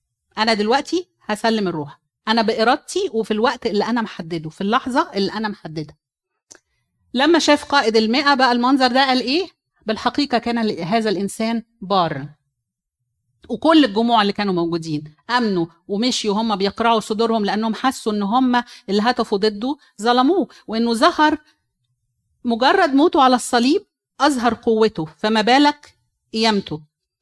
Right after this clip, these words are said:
آه، "وكان جميع معارفه والنساء، آه، واقفين من بعيد". وكان بعد كده شافوا، آه، يوسف الرامي، وهو كان راجل من أعضاء المجمع السنهدريم، وجه لبيلاطس، اتشجع، كان مؤمن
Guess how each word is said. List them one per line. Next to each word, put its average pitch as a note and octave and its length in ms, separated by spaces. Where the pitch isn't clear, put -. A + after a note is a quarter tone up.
آه، A3+ 220
"وكان D4 420
جميع C#4 240
معارفه B3+ 440
والنساء، A#3 580
آه، A3 40
واقفين A3+ 460
من A#3+ 140
بعيد". C4 420
وكان C4 540
بعد B3+ 240
كده B3+ 260
شافوا، B3 400
آه، G#3+ 200
يوسف A#3 460
الرامي، C4+ 540
وهو A3 360
كان A3 240
راجل A3+ 320
من G#3 280
أعضاء G3 420
المجمع A#3+ 640
السنهدريم، G#3 880
وجه A#3 480
لبيلاطس، G#3+ 600
اتشجع، A3 520
كان G#3 240
مؤمن B3 380